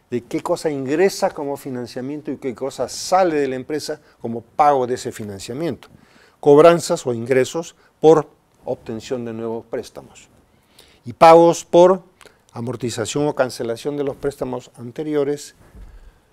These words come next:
pago de intereses y comisiones, cuando se trata de bancos, hay por supuesto un gasto financiero allí, y finalmente, si es que ha habido algún otro egreso que se registra aquí, que es básicamente el pago de dividendos a los accionistas.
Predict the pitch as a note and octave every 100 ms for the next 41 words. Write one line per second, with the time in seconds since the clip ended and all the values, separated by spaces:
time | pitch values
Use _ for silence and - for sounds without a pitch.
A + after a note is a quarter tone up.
0 | _ _ - D3+ D3+ C3 A#2+ A2 A#2 A#2
1 | C#3+ D#3+ D3 D3 C#3+ C#3+ - C3+ C3 D3+
2 | - F#2 E2+ G2+ G2 G#2+ B2 B2 B2+ B2
3 | C3+ _ _ _ _ F#2 G2+ - F2 -
4 | - G#2 G#2+ G2 G2 - - G2+ G2 -
5 | C3+ C3+ C#3 D3 D3 _ _ _ _ -
6 | F#3+ G#3 A3 G#3 G3+ - C#3 C#3+ D#3 D3+
7 | B2+ F3 - _ _ - D3+ - C#3 D3+
8 | D3 C#3+ C3+ D#3 D#3 D#3 B2+ C3 D3 C#3
9 | - F3+ - _ _ - A2 A2+ A2 -
10 | C3 - A2 C#3+ A2 A2+ A#2 _ _ _
11 | _ C3+ - F3 C#3 C3 A#2+ C#3 - -
12 | _ G#2+ - B2 C3 B2 C#3 _ _ G#2
13 | G#2 A2 A2 G2 B2 C#3+ A2+ E2+ E2 -
14 | E2+ - - - E2 G3 - - -